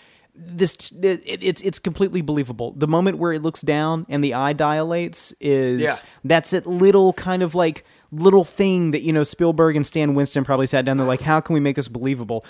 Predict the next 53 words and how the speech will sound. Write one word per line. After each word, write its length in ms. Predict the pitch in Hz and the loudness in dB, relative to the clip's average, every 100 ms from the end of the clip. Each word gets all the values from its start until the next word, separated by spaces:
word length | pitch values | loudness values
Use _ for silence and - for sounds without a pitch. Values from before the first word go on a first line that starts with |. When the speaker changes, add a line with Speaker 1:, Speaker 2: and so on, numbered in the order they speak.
| - | -4
Speaker 1:
Well, 80 | 156 | 0
what 100 | 185 | 2
if 80 | 202 | 0
we 60 | |
just 100 | 175 | 0
have 100 | 180 165 | -2 -2
the 80 | - | -4
iris 360 | 156 170 135 | -2 -2 -2
on 80 | 135 | -2
the 100 | 123 | -2
eye 140 | 127 151 | -2 -4
and 80 | 123 | -6
just, 100 | 117 | -10
like, 160 | 110 | -10
pull 160 | - 143 | -6 -4
in 100 | 147 | -4
a 60 | |
little 220 | 113 107 101 | -6 -8 -10
bit?" 200 | 104 - | -12 -6
Uh, 80 | 165 | -2
Speaker 2:
Exactly. 440 | 156 110 117 95 | 0 -2 -8 -4
Speaker 1:
you 60 | 139 | 0
know, 120 | 143 | 2
and 160 | 165 165 | 2 -4
it, 100 | 160 | -2
it 140 | 180 | -4
totally, 580 | - - 170 170 165 156 - - | -4 -2 2 4 4 2 -2 -2
that 120 | - | 0
was 140 | 226 180 | 2 0
in 140 | 180 | -2
a 100 | 131 | -2
lot 160 | 147 151 | 0 0
of 80 | 131 | -2
the 60 | |
trailers. 440 | - 151 131 - - | -2 -2 -2 -6 -4
That 120 | 143 | -4
was, 100 | 139 | -2
like, 120 | 139 | -2
one 100 | 139 | -2
of 60 | 131 | -2
the 60 | 123 | -2
big 240 | 120 113 | -2 -2
Speaker 2:
Yeah. 120 | 143 | -2
Speaker 1:
moments 380 | 131 117 98 - | -2 -2 -6 -10
with, 160 | 123 117 | -8 -4
that 140 | 127 | -2
they 100 | 117 | -2
showed 320 | 113 147 131 | -2 0 0
in 80 | 117 | -2
the 60 | 113 | -6
trailers. 440 | - 131 120 113 | -4 -4 -4 -8
And, 280 | - 113 110 | -10 -10 -8
uh, 200 | 110 110 | -8 -10